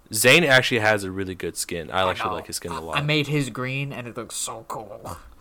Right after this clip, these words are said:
Speaker 2: <laughs>
Speaker 1: I love his skin. It looks like Zero. That's a, even with their headgears, it looks like a Zero head. 'Cause they're both assassins, so they're both part of the same, you know, line of. 'Cause it's weird, 'cause you feel like what Flak would be more with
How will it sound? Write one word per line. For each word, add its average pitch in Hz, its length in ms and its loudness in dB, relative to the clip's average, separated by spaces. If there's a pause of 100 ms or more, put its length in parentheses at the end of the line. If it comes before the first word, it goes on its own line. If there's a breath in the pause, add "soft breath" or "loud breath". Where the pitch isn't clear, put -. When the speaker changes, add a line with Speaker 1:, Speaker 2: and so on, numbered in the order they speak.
Speaker 2:
<laughs> - 320 -8
Speaker 1:
I 104 80 2
love 101 240 2
his 95 160 -6
skin. 90 200 -8
It 104 80 2
looks 135 240 6
like 123 140 4
Zero. 113 320 4
That's 139 300 6
a, 104 340 4 (160)
even 151 260 6
with 143 140 4
their 123 160 2
headgears, 110 380 -2
it 107 80 -2
looks 107 260 0
like 101 140 -2
a 95 60 -4
Zero 95 320 -2
head. 92 260 -6
'Cause 127 160 2
they're 139 80 6
both 143 240 4
assassins, 110 560 -2
so 107 260 -2
they're 98 140 0
both 98 360 0 (280)
part 110 120 6
of 101 60 -2
the 98 80 -6
same, 95 380 0
you 92 80 -4
know, 95 400 0
line 92 260 0
of. 87 160 -8 (400 loud breath)
'Cause 175 160 8
it's 139 80 2
weird, 160 160 10
'cause 117 120 2
you 120 60 0
feel 143 120 6
like 117 100 8
what 101 160 2
Flak 104 360 8
would 113 180 -2 (240)
be 117 180 2
more 120 260 6
with 123 240 0